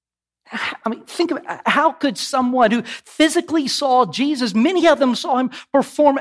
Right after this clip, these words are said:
amazing miracles, how could they not see and trust him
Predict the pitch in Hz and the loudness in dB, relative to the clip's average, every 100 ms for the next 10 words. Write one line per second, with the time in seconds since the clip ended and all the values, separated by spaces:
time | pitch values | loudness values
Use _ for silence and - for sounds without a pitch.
0 | 233 214 208 220 302 294 254 262 240 202 | 0 0 2 2 2 0 -2 0 0 0
1 | 214 262 294 285 175 175 208 - - _ | 2 2 0 -2 -6 -6 -6 -8 -10 _
2 | _ _ _ _ _ _ _ _ _ _ | _ _ _ _ _ _ _ _ _ _
3 | _ _ _ _ _ - 262 285 254 190 | _ _ _ _ _ -12 -6 -6 -6 -6
4 | 202 202 196 226 220 - _ _ - - | -6 -4 -6 -6 -8 -10 _ _ -12 -10
5 | - 233 196 170 226 170 - - - 208 | -8 -8 -8 -10 -10 -10 -10 -12 -14 -12
6 | - - - 220 135 | -12 -14 -4 -4 -4